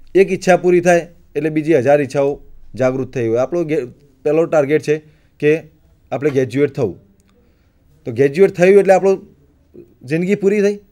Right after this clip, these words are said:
નહીં. ત્યાંથી આગળ ગ્રેજ્યુએટ થયા પછી પોસ્ટ ગ્રેજ્યુએટ થવું, બી એડ કરવું, આમ કરવું, તેમ કરવું, મતલબ કે બધા,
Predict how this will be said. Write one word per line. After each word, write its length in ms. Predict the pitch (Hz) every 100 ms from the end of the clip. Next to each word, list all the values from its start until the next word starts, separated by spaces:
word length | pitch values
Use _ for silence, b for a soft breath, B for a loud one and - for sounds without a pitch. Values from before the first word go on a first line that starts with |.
| -
નહીં. 360 | 139 160 95 - _
ત્યાંથી 260 | 151 156 175
આગળ 260 | 170 165 151
ગ્રેજ્યુએટ 360 | 156 151 170
થયા 160 | 165 156
પછી 240 | 143 139
પોસ્ટ 240 | 147 147 123
ગ્રેજ્યુએટ 360 | 143 143 127
થવું, 260 | 143 143 139 _ _ -
બી 120 | 139
એડ 180 | 147 -
કરવું, 320 | 139 143 -
આમ 240 | 131 143 139
કરવું, 260 | 139 139
તેમ 180 | 139 139
કરવું, 200 | 143 131
મતલબ 260 | 131 156 156
કે 80 |
બધા, 320 | 160 151 175